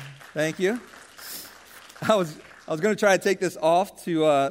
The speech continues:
to hold it up, but I cannot get it off my knuckle anymore. I don't know why. I, I guess my knuckles have swollen that much. Uh, but, um, this wedding ring is a symbol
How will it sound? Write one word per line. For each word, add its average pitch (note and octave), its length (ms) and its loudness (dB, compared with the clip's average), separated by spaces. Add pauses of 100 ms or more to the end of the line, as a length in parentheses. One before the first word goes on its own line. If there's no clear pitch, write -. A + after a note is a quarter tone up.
to C#3+ 160 -4
hold E3 180 -2
it D3 100 2
up, F#3 240 2
but D3 180 0
I D3 140 -2
cannot G3 360 -4
get E3+ 120 -2
it E3 40 -8
off F#3 140 0
my F#3 100 -8
knuckle G3 240 -6
anymore. G#2+ 340 -6
I A2+ 80 -6
don't C#3 120 -10
know D3 100 -6
why. D#3+ 220 -6
I, A2+ 220 -8
I - 20 -6
guess C#3 340 -10 (320)
my C3+ 120 -6
knuckles D3 320 -6
have C3+ 180 -2
swollen C#3+ 260 -4
that C3+ 140 -8
much. C#3 340 -8 (300)
Uh, D3+ 240 2
but, E3+ 340 2
um, F3 480 4 (240)
this A3 460 -4 (180)
wedding G#3+ 460 0
ring E3+ 400 -2
is E3+ 180 -2
a E3 80 -2
symbol F#3+ 920 0